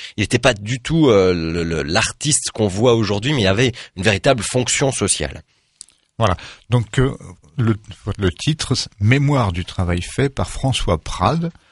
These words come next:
Speaker 2: peintre de l'ordre de messieurs les maires et consuls d'Albi à l'occasion du feu de joie de la naissance de Monseigneur le Dauphin, fait le deux novembre mille sept cent vingt-neuf. Pour quatre grandes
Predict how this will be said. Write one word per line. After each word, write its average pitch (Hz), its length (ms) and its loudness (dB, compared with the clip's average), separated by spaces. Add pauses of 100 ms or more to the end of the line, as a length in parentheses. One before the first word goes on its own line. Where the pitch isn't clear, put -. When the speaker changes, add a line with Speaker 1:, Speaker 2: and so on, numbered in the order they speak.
(320)
Speaker 2:
peintre 175 400 -2 (400)
de 90 100 0
l'ordre 123 320 2
de 107 80 0
messieurs 107 600 0
les 92 120 0
maires 95 520 0
et 92 100 -8
consuls 101 480 -2
d'Albi 87 480 -4
à 110 80 2
l'occasion 123 520 0
du 90 140 -2
feu - 220 -2
de 110 120 0
joie 98 460 -2
de 92 100 -4
la 82 120 0
naissance 107 480 0
de 98 80 -2
Monseigneur 95 500 0
le 82 80 -2
Dauphin, 90 460 -4 (340)
fait - 240 0
le 107 140 2
deux 113 180 0
novembre 120 560 0
mille 110 160 0
sept - 240 -4
cent 123 180 0
vingt-neuf. 82 600 -6 (340)
Pour - 260 0
quatre 139 400 0
grandes 139 400 0